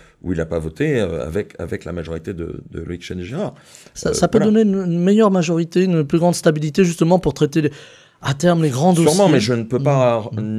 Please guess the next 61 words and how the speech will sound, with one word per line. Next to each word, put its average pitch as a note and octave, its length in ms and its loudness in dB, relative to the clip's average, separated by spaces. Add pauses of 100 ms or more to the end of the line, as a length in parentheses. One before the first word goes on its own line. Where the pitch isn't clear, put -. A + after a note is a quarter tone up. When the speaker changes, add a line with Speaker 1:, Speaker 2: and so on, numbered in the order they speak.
(120)
Speaker 1:
ni C3+ 120 -4
parler A#2 260 -4
au A2 120 -4
nom A#2 200 -4
de G#2+ 60 -4
Nous, G#2 220 -4
la G#2 100 -2
Bretagne, G2+ 440 -4
ni A2 120 -4
à - 20 0
la A#2+ 80 0
Speaker 2:
Mmh. D3+ 60 -2
Speaker 1:
place A2+ 200 -4
de, F#2 100 -6
de C#3+ 80 0 (100)
Speaker 2:
Mmh. B2 40 -2
Speaker 1:
Loïc F#2+ 120 -8
Chenet-Girard. A2+ 480 -10 (560)
Que A2 80 -4
les A2 120 2
gens A2+ 200 0
se - 100 -12
parlent, C#3 300 0
encore G2+ 260 -4
une G#2 80 -4
fois, B2 240 -4
ça, F#2 300 -6
ça F#2 140 -6
revient G#2 320 -4
à G#2 220 -2
ce - 120 -12
qu'on F#2 160 -10
se F2+ 80 -8
dit G#2+ 100 -4
depuis G2 160 -12
le E2 60 -6
départ, B2 320 -4
il G#2 60 -4
y - 20 -4
a F#2+ 40 -2
un F#2 60 -4
fil F#2 240 -12
conducteur. F#2 540 -8 (420)
Euh, E2+ 180 -4
moi, F#2 120 -4
je F#2 160 -6
suis C#3 180 -6
pour B2 160 -4
le F#2 60 -4
dialogue A#2 400 0
et F#2+ 40 -6
je - 100 -12
pense - 180 -12
que - 100 -12
les E2+ 80 -8
gens, F#2+ 460 -8
euh, - 1080 -20
si, - 240 -16
si - 220 0
on, B3+ 180 0
euh, G#2 300 -2